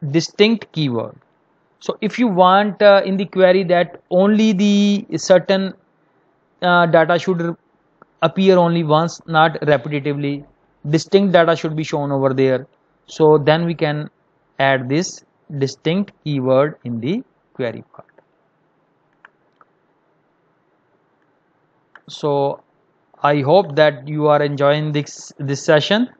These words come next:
So I will just show the table you again so that you can concentrate from the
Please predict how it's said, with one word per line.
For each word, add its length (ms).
So 400
I 160
will 200
just 320
show 400
the 380
table 300
you 200
again 340
so 300
that 240
you 120
can 260
concentrate 800
from 480
the 160